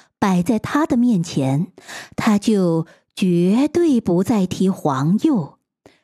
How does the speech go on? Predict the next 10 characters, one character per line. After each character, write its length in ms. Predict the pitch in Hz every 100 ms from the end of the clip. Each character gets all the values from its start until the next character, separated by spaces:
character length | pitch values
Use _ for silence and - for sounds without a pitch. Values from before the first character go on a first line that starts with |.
| _
而 200 | 196 220
只 180 | 233 165
谈 320 | - 175 190
些 400 | 226 220 202 208 - - _
烹 520 | - - 320 339 339
饪 340 | 339 392 277 190
上 240 | - 208
的 120 | 185
问 260 | 185 262 175
题 360 | - 160 170